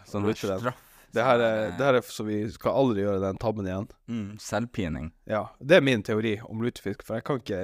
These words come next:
Speaker 2: jeg kan ikke se for meg at det her er noe man har funnet opp fordi det er godt.
Speaker 1: Nei, nei, det er jo, det er jo noe med det at du prøver jo å maskere smaken så godt du kan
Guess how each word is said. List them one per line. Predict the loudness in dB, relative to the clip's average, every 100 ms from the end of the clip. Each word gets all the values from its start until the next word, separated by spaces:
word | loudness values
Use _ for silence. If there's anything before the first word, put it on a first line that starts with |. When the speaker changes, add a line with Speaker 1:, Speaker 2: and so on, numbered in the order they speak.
| -6
Speaker 2:
jeg | -12 _ -8 -2
kan | -2
ikke | -2 -4
se | -6
for | 2 4 4
meg | -2 -14 -14 -12
at | -14 _ _ -4
det | 0
her | 0
er | 0
noe | -2 -2
man | -4
har | -4
funnet | -6 -6
opp | -8
fordi | -8 -6
det | -4
er | -2
godt. | -2 -2 -12 -20 _ _ _ _ _ _ -20 -16 -4
Speaker 1:
Nei, | -2 0 0
nei, | 0 -2
det | 0
er | 2 2
jo, |
det | 2
er | 2
jo |
noe | 0 0 -2
med | 0
det | -2
at | -4 -6
du |
prøver | -4 -2 0
jo | -2
å |
maskere | -6 -6 -2 -2 -2
smaken | -4 -4 -4 -6 -10 -8
så | -8
godt | -8 -8
du | -6
kan | -4 -4